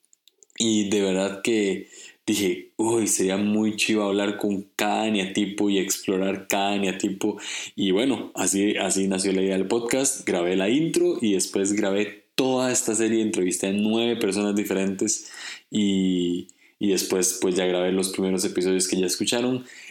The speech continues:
Entonces, eh, nada, aquí estoy dándole inicio a esta serie que disfruté demasiado grabar y estoy seguro que a ustedes les va a gustar. Y no sé por qué lo digo con esa certeza,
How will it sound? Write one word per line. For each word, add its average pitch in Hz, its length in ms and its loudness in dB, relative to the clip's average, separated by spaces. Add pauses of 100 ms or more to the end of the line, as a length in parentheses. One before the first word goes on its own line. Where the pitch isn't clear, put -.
Entonces, 92 880 0
eh, 87 240 -4 (100)
nada, 87 500 -2
aquí 90 200 -2
estoy 110 560 0 (680)
dándole 101 300 2
inicio 123 640 2
a - 100 -4
esta 98 220 0
serie 104 340 0
que 87 540 -2
disfruté 95 640 0
demasiado 95 760 0
grabar 95 580 0
y 92 160 2
estoy 92 400 0
seguro 95 540 0
que 90 160 0
a 87 40 0
ustedes 92 380 0
les 90 200 0
va 90 60 0
a 90 60 0
gustar. 95 560 -2 (400)
Y 98 260 0
no 92 160 0
sé 95 120 -2
por 92 120 -2
qué 95 100 0
lo 92 100 2
digo 92 120 2
con 92 160 0
esa 95 180 0
certeza, 104 720 -2